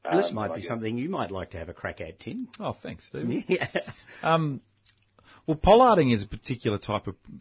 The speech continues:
Speaker 3: tree pruning that is more, that, like, it's ta-, yeah, large trees and hacking them back and getting them to coppice effectively
Speaker 1: Mm.
Speaker 3: from a, from a set of, of trunks or, or large branches. Now, you gotta think that's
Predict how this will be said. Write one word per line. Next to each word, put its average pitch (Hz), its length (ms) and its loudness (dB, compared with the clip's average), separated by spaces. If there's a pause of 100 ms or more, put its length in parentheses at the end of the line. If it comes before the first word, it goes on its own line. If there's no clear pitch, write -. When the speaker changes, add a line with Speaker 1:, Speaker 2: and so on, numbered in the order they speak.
(140)
Speaker 3:
tree 110 200 0
pruning 98 680 -4 (400)
that 113 160 -4
is 104 300 -4 (180)
more, 110 500 2
that, 113 180 -4
like, 110 160 -2
it's 107 160 -6
ta-, - 140 -2
yeah, 110 240 2
large 107 320 2
trees 101 400 -2
and 92 480 -6 (420)
hacking 113 360 -4
them 95 160 -2
back 101 260 0
and 98 80 -8
getting 95 220 -4
them 92 160 -6
to 90 400 -8 (340)
coppice - 460 -6
effectively 90 580 -8
Speaker 1:
Mm. 87 60 -14
Speaker 3:
from 95 180 -8
a, 87 220 -6 (180)
from 95 140 -6
a 90 120 -4
set 90 220 -8
of, 87 80 -10 (140)
of - 160 -14
trunks - 420 -8
or, 90 200 -10 (140)
or 90 120 -10 (180)
large 90 320 -4
branches. 107 460 -8 (720)
Now, 113 360 4
you 135 120 -8
gotta 156 180 8
think 123 260 0 (380)
that's - 380 -2